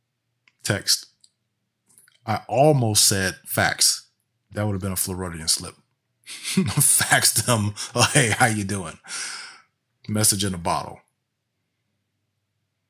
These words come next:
At work, if you're physically in, going to work, or if you're not, you know, how is your fellow coworker doing? If you know they're going through stuff,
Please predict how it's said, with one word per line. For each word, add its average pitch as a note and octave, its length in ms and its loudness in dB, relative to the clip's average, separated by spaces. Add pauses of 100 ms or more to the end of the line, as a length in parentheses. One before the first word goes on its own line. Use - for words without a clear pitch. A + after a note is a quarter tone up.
(2750)
At G#2+ 140 -2
work, G#2+ 400 -2 (840)
if F#2+ 180 -4
you're A2 120 2
physically G2+ 560 -2
in, G2 100 -2
going G2+ 260 -4
to G2 60 -2
work, G#2 280 -4
or G2 200 -2
if G2+ 120 -8
you're F#2+ 80 -4
not, F#2 360 -6 (480)
you F#2 100 -10
know, F#2 300 -10 (220)
how A2 180 -2
is A2 100 -2
your G#2+ 100 -2
fellow G2+ 320 -4
coworker F2+ 460 -8
doing? E2 440 -12 (360)
If G#2+ 200 0
you A2+ 100 2
know F#2+ 200 -2
they're G#2+ 120 -2
going G#2+ 240 0
through A2 140 -4
stuff, A#2 440 -6